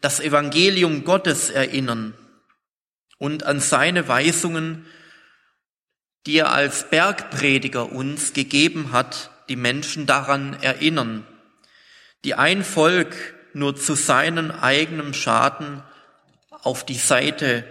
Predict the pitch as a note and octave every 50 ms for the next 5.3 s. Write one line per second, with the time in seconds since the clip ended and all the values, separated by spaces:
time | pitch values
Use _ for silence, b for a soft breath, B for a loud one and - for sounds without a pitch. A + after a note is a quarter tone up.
0 | - - - - A#2+ A2 A2 A2+ B2 B2 A#2 - - - - A2+ A2+ - - -
1 | - - _ _ B B B B B B B B B B B B _ - C3 C3
2 | C3+ C3 - - - - - - B2+ B2+ B2+ B2 A#2+ A#2+ A#2 - b b b b
3 | b b b b - - - D3+ C#3 D3 D#3 D#3+ D#3+ E3+ E3 D3+ D3 C#3+ C#3+ -
4 | - - - - - - - C3+ C#3 D3+ D#3 D3 - - - C#3+ C#3 C3+ C3+ -
5 | - - - - -